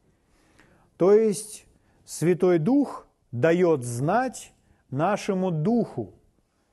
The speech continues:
не нашей голове, не нашему телу, а нашему духу. В прошлый раз мы с вами смотрели, как апостол Павел говорит о том, что свидетельствует ему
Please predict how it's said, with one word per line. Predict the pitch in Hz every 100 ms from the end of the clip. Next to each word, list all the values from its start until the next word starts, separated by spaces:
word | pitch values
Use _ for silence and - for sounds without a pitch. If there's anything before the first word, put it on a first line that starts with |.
| -
не | 131
нашей | 220 - 190
голове, | 160 160 139 117 139 147 - _ _ _ _ _ -
не | 131
нашему | 185 202 185 175
телу, | - 139 135 156 165 - _ _
а | -
нашему | 117 131 135 139
духу. | 143 156 - 92 _ _ _ _ _
В |
прошлый | 160 151 170
раз | 175 175
мы | 175 160
с |
вами | 175 170
смотрели, | 151 170 165 175 143 123
как | 117
апостол | 131 139 143 135 120
Павел | 151 160 151 127 - _ _ _
говорит | 117 131 143 160 143 -
о | 123
том, | 120 202 202 - _ _ -
что | - 156 160 151 147 - _ _ _ _ _ _ _ _ _ _ _ _
свидетельствует | - 160 165 214 220 214 - 202 160
ему | 165 185 190 202 190